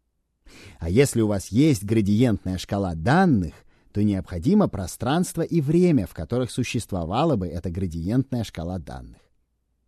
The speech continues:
И все это так и будет двигаться кругами. Не спрашивайте о градиентной шкале данных в пространстве и времени,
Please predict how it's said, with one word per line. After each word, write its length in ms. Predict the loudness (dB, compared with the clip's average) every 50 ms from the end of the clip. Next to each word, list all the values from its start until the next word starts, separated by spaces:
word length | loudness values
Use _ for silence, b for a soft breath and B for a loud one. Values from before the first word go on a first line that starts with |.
| _ _ -4
И 120 | -2 -2
все 320 | -2 -4 -4 0 2 2
это 180 | 2 2 -2 -2
так 180 | -4 -4 -2 -2
и 40 |
будет 280 | -2 0 2 2 2 2
двигаться 400 | 2 0 0 0 0 -4 -4 -8
кругами. 540 | -6 -6 -8 -6 -6 -8 -10 -12 -16 _ _ _ _ _ _ _ _ _ _ _ _ _ _ _ _ _ _ _ B B B B B B
Не 120 | 0 0 0
спрашивайте 640 | 0 2 2 2 2 2 2 2 0 0 0 0 0
о 40 |
градиентной 720 | 0 2 0 0 0 0 0 0 2 0 0 0 0 -2 -2
шкале 340 | -2 -4 -4 -2 -2 -2 -4
данных 480 | -2 -2 0 0 2 0 0 -2 -4
в 40 | -8
пространстве 680 | -8 -6 -6 -6 -6 -4 -2 -2 -2 -2 -4 -4 -2 -2
и 40 | -2
времени, 580 | 0 2 4 6 6 6 4 4 2 0 -2